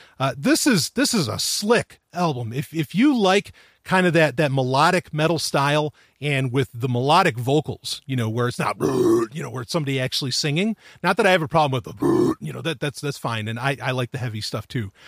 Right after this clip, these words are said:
Um, but this is, r-, I mean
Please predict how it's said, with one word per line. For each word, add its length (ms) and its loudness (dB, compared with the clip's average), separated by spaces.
Um, 300 -2
but 200 2
this 260 0
is, 200 2
r-, 460 -6
I 80 -2
mean 240 0